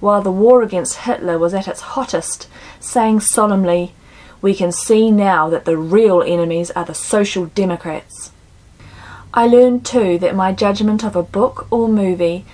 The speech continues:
must depend not on its artistic merit, but on its Marxist orthodoxy,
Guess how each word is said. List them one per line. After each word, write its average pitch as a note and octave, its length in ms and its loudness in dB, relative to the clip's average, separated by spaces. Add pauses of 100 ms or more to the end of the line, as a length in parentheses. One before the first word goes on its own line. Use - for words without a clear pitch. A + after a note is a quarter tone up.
(140)
must A3 360 -2
depend F3+ 500 -8
not A3+ 200 -2
on B3+ 120 0
its - 160 -6
artistic F3 640 -8
merit, E3+ 420 -6 (300)
but G3+ 100 -2
on F#3+ 160 0
its - 180 -4
Marxist G3 680 -2
orthodoxy, F3 840 -6